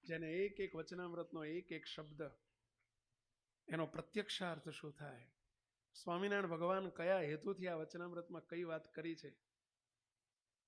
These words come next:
શા માટે મહારાજ બોલ્યા છે, હવે મહારાજ કયા હેતુથી બોલ્યા હોય એ તો મહારાજ જ જેના બોલનારા હોય ને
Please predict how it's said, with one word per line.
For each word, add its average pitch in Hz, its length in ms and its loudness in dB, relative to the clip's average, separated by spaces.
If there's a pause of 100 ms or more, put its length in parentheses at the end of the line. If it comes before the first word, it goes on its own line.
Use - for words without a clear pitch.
(200)
શા 175 320 0
માટે 185 320 2
મહારાજ 185 420 2
બોલ્યા 156 340 -4
છે, - 140 -14 (1160)
હવે 156 200 0
મહારાજ 151 540 -2
કયા 170 220 -2
હેતુથી 156 460 -4
બોલ્યા 151 320 -2
હોય 143 220 -6 (680)
એ 277 100 -2
તો 175 180 0
મહારાજ 151 480 2
જ 196 140 2
જેના 185 280 4
બોલનારા 170 540 0
હોય 170 220 0
ને 185 200 -6